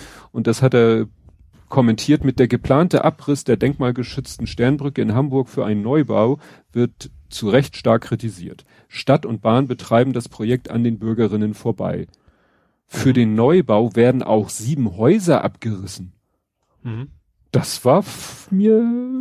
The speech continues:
Speaker 2: Doch, das hatte ich aber,
Speaker 1: Ja?
Speaker 2: ich glaub, in den Plänen war es zu sehen, dass da irgendwie, also quasi die direkt an der Brücke stehen, quasi weichen müssten.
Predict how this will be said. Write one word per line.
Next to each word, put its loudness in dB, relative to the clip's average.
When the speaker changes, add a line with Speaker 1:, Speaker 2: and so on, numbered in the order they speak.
Speaker 2:
Doch, 2
das -4
hatte 0
ich 0
aber, 4
Speaker 1:
Ja? 6
Speaker 2:
ich 2
glaub, -4
in -2
den -4
Plänen 0
war 2
es -6
zu -8
sehen, 2
dass 0
da 0
irgendwie, -4
also -2
quasi 0
die -2
direkt -2
an -4
der 2
Brücke -4
stehen, -4
quasi -2
weichen -4
müssten. -12